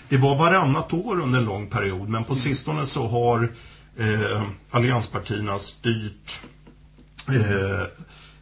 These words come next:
Speaker 1: eh, kommunen med, med Moderaterna i spetsen.
Speaker 2: Det brukar ju
Speaker 1: Eh.
Speaker 2: vara så också att, eh, lite mer borgerliga kommuner, där har vi svårare att komma fram också, av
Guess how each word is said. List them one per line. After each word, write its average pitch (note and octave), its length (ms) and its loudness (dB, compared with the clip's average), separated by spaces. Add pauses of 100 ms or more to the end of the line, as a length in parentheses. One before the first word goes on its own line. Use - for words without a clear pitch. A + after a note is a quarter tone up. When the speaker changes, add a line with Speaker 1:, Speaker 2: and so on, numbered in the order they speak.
(240)
Speaker 1:
eh, G#2 80 -2
kommunen G2+ 640 0
med, G2 280 -6
med G#2 240 -4
Moderaterna G2+ 440 -4
i F#2+ 40 -6
spetsen. - 720 -8
Speaker 2:
Det B2+ 60 -8
brukar C3 220 4
ju C3+ 60 4
Speaker 1:
Eh. C3+ 60 -2
Speaker 2:
vara C3+ 240 0
så C3 120 -4
också A#2 240 -8
att, A#2+ 400 -10
eh, A2+ 200 0 (500)
lite B2 240 -2
mer A#2 120 -2
borgerliga B2+ 400 2
kommuner, A#2+ 500 -2
där A#2+ 120 -4
har B2 140 0
vi C3 80 -2
svårare A2+ 380 -6
att A#2+ 60 -10
komma A2 180 -8
fram D3 360 -8 (100)
också, C3+ 240 -12 (140)
av A#2+ 200 -10